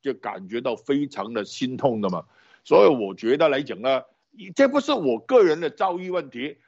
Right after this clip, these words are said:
也不是香港七百五十万市民的遭遇的问题。你既然那个，呃，邓小平提出一国两制，当然是看到这个香港啊，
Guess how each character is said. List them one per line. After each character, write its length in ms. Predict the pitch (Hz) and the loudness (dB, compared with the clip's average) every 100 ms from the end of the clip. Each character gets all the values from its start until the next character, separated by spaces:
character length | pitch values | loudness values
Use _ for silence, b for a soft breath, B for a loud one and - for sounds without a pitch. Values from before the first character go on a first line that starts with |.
| - | -4
也 260 | 143 143 | 4 6
不 160 | 147 240 | 6 0
是 180 | 240 185 | -4 -4
香 300 | - 247 233 | -2 -2 -2
港 180 | 127 117 | -6 -8
七 240 | - 240 | -10 -8
百 400 | - 135 - 113 _ | -2 -2 -2 -6 _
五 240 | 117 110 | -14 -12
十 180 | - 143 | -8 -6
万 320 | 175 196 170 | 0 2 2
市 300 | 131 - 247 | 0 -10 -8
民 220 | 165 139 | -8 -6
的 100 | 156 | -6
遭 300 | - 185 170 | -2 0 0
遇 100 | 180 | 0
的 80 | 151 | -2
问 180 | 156 131 | -4 -6
题。 340 | - 117 143 _ _ _ _ _ - | -8 -6 -6 _ _ _ _ _ -4
你 320 | 135 131 131 | 0 0 -2
既 240 | - 233 | -4 0
然 440 | 175 143 160 190 - - | 4 6 4 -2 -10 -12
那 200 | 143 147 | -8 -4
个， 360 | 135 123 117 117 | 0 2 0 -2
呃， 400 | 117 110 101 95 _ _ _ - | -4 -4 -4 -8 _ _ _ -2
邓 160 | 226 170 | 0 0
小 160 | 113 | -2
平 260 | - 151 175 | -2 -6 -8
提 240 | - 143 | -10 -6
出 160 | 180 185 | -2 -2
一 160 | 196 | -2
国 220 | 160 143 170 | 0 2 2
两 260 | 92 95 | -2 -8
制， 360 | - 180 143 - b b b | -6 -2 -2 -6 b b b
当 200 | 233 247 | 4 6
然 140 | 233 208 | 2 2
是 180 | 226 | 0
看 440 | 151 - 220 220 190 | -2 -2 -2 -2 0
到 320 | 202 135 - _ | -2 -2 -8 _
这 100 | 202 | -12
个 120 | 165 | -12
香 400 | - 226 226 226 | -8 -6 -6 -6
港 180 | 165 95 | -12 -10
啊， 180 | 120 | -8